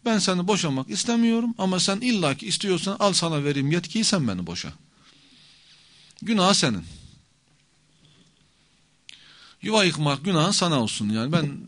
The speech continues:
ben bu günaha katlanamam." diyebilir. Karısına böyle bir hak tanıyabilir. O zaman karısı onu boşayabilir. Yoksa kadının normal şartlarda kocasını boşama hakkı yok.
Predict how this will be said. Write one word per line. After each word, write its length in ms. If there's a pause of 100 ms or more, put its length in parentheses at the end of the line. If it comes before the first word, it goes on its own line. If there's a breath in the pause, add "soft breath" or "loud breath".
(120)
ben 200
bu 60
günaha 340 (480)
katlanamam." 600 (380)
diyebilir. 520 (420)
Karısına 480
böyle 240
bir 60
hak 280
tanıyabilir. 800 (380 soft breath)
O 140
zaman 300
karısı 360
onu 160
boşayabilir. 640 (840 soft breath)
Yoksa 520 (1800 soft breath)
kadının 640
normal 380
şartlarda 680
kocasını 500
boşama 380
hakkı 240
yok. 360